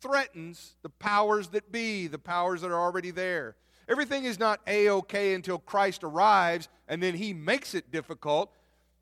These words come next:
No, the pain, the disease has always been there. The pain comes from the diagnosis of the great physician who says, "This is an illness." And the darkness doesn't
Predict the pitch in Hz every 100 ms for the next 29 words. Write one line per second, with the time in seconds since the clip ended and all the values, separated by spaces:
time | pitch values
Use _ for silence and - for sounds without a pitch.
0 | _ _ - 185 180 226 - _ _ 190
1 | 175 190 - 269 269 214 240 233 190 180
2 | 160 226 269 233 220 - - 190 - 214
3 | 254 233 185 139 220 294 208 151 147 165
4 | - _ _ 180 - 220 277 294 233 190
5 | 190 202 202 208 202 185 151 214 226 208
6 | 170 190 294 302 - 160 - - 156 156
7 | 175 175 175 147 190 - 202 180 180 -
8 | 269 226 190 - _ _ 180 302 247 -
9 | - _ - 214 277 311 311 202 - -
10 | - _ _ _ _ _ 90 _ 135 185
11 | 190 - 190 180